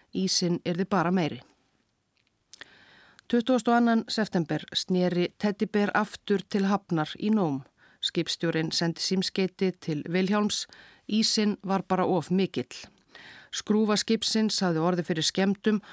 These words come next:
og þegar áhafnarliðar sáu ekki annað en ísbreiðu sem augað eygði þegar þeir litu í átt til Wrangeleyjar, höfðu þeir játað sig sigraða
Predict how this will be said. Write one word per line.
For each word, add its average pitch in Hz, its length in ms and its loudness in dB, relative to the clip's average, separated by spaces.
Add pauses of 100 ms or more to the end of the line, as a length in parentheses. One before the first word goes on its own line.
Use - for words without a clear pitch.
(340)
og 185 100 -6
þegar 220 220 2
áhafnarliðar 233 880 2
sáu 202 320 0
ekki 185 240 0
annað 185 380 2
en 156 180 -2
ísbreiðu 190 800 0
sem 147 320 -2
augað 180 480 0
eygði 196 400 2
þegar 156 320 -2
þeir 147 220 -6
litu 170 480 -2
í 147 100 -4
átt 170 300 -4
til 143 180 -4
Wrangeleyjar, 196 680 0 (460)
höfðu 220 240 4
þeir 220 200 0
játað 214 440 0
sig 202 280 0
sigraða 220 540 2